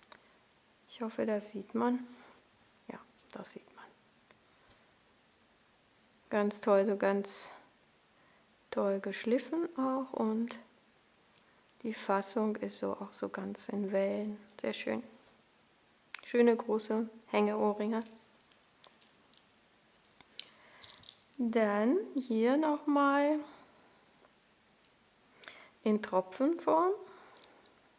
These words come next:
Lange Tropfen mit Strasssteinen in Aurora Borealis umrandet.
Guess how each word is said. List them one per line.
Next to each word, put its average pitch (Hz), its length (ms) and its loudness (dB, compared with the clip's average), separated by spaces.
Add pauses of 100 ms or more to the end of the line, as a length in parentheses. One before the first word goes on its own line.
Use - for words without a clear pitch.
(1000)
Lange 202 440 2
Tropfen 254 760 -2 (840)
mit 196 300 -4
Strasssteinen 208 1120 0
in 190 200 -2
Aurora 196 600 2
Borealis 202 880 -2
umrandet. 190 640 -4